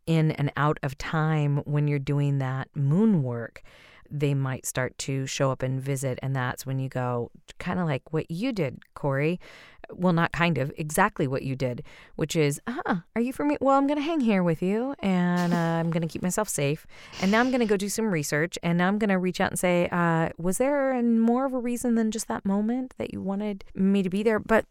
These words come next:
the astral plane and working on the astral plane, some of you have probably been doing it your entire life. Uh, people who see ghosts, people who are psychic, people, let me walk,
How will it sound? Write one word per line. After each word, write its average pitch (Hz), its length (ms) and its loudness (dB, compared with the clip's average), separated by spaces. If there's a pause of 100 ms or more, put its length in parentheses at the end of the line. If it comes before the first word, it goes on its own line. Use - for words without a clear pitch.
(160)
the 208 300 0
astral 247 520 2
plane 156 540 0
and 156 220 0
working 190 320 0
on 160 120 0
the 156 140 -4
astral 143 380 -4
plane, 139 560 -4 (520)
some 190 240 0
of 160 120 2
you 147 100 2
have 143 100 -2
probably 143 280 -2
been 135 200 -4
doing 131 220 -4
it - 120 -10
your 139 120 -4
entire 127 340 -6
life. 127 300 -8 (640)
Uh, 131 280 -6 (200)
people 165 280 -2
who 151 120 0
see 143 320 -2
ghosts, 131 500 -4 (180)
people 135 260 -6
who 135 140 -6
are 131 100 -4
psychic, 117 640 -6 (560)
people, 131 640 -4 (220)
let 208 80 -2
me 151 200 -2
walk, 156 340 0